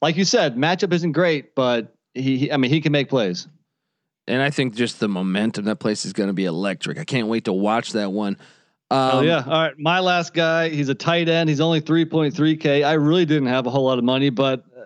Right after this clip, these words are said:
Speaker 1: uh, you know, when we were playing fantasy football, uh, fantasy college football a couple years ago, he was my tight end. So I've got, I've been tracking him for a while now. Peyton Hendershot, the, uh, Indiana Hoosier tight end.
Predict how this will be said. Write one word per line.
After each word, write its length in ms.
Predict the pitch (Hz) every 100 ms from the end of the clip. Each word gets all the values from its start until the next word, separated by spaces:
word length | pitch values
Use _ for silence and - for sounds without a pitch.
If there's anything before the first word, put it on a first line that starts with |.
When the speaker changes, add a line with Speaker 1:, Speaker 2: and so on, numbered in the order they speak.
| -
Speaker 1:
uh, 80 | 90 -
you 160 | 160
know, 380 | 147 139 131 131 -
when 200 | 156 156
we 100 | 165
were 80 |
playing 260 | 165 165 160
fantasy 280 | 156 160 143
football, 300 | 165 156 156
uh, 100 | 131
fantasy 340 | 156 170 147
college 280 | 123 170 156
football 200 | 156 131
a 40 |
couple 240 | 127 147 123
years 220 | 139 156
ago, 140 | 123 117
he 60 |
was 100 | 143
my 120 | 135
tight 280 | 120 139 139
end. 240 | 135 147 117
So 140 | 123
I've 160 | 120 117
got, 220 | 139 -
I've 80 | 139
been 120 | 135
tracking 420 | - 156 175 151
him 100 | 147
for 140 | 135 135
a 40 |
while 240 | 131 156 139
now. 180 | 120
Peyton 460 | 98 - 160 202 180
Hendershot, 640 | 139 190 175 147 135 95 - _ _ _ _ _ -
the, 240 | 123 123
uh, 200 | 127 127 123
Indiana 580 | 151 170 165 160 160
Hoosier 420 | 135 156 175 156 143
tight 240 | 151 147
end. 380 | 151 165 156